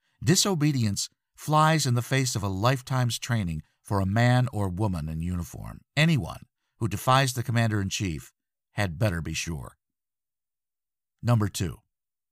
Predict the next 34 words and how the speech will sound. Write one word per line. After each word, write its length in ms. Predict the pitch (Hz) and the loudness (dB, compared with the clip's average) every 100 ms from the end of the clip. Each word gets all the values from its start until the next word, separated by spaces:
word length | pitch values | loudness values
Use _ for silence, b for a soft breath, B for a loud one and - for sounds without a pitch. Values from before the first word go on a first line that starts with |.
| _ | _
intercepting 640 | 135 143 127 110 101 87 85 | -4 -2 -2 0 -2 -4 -4
the 80 | 85 | -4
mail. 360 | 82 62 - _ _ _ _ _ _ _ _ _ _ - | -6 -8 -16 _ _ _ _ _ _ _ _ _ _ -10
Trump 340 | - 202 254 - | 0 2 2 0
and 140 | 156 | 0
his 160 | 143 120 | 0 -4
political 480 | 139 147 151 139 117 | -2 -2 -2 0 0
advisors 560 | 92 110 104 87 80 B B | 2 2 2 -2 -8 B B
have 240 | 143 127 - | 0 0 2
good 200 | 160 156 | 2 4
reason 400 | 123 147 131 117 | 2 2 2 0
to 120 | 117 | 0
assume 520 | 104 - 135 87 76 - B B | -2 0 0 -2 -6 -10 B B
that 200 | 107 - | -2 0
ballots 460 | 123 156 180 175 - | 2 4 2 0 0
sent 300 | 165 160 - | 2 0 0
by 180 | 139 | 0
mail 440 | 135 123 90 67 - | 2 2 0 -4 -4
are 140 | 104 92 | -2 0
likely 500 | 110 147 - 160 151 | 0 0 0 -4 -4
to 140 | 123 | -4
be 160 | 98 82 | -4 -4
Biden 500 | 110 110 110 113 101 | 2 2 2 0 -2
votes. 460 | 98 - - - _ B B B | -6 -8 -8 -8 _ B B B
Trump 260 | - 196 - | 2 2 2
himself 600 | 110 - 170 95 - - _ _ | 0 2 2 2 -2 -18 _ _
is 160 | 123 120 | -4 -2
the 80 | |
principal 460 | 120 180 170 120 110 | -2 -2 -2 -2 -4
driver 500 | 85 113 135 95 71 | 0 2 2 0 -8
of 100 | 71 | -6
that 200 | 92 110 | -4 -4
skew, 400 | - 85 73 - _ _ _ _ | -6 -8 -12 -16 _ _ _ _
because 360 | 104 127 113 | -6 0 0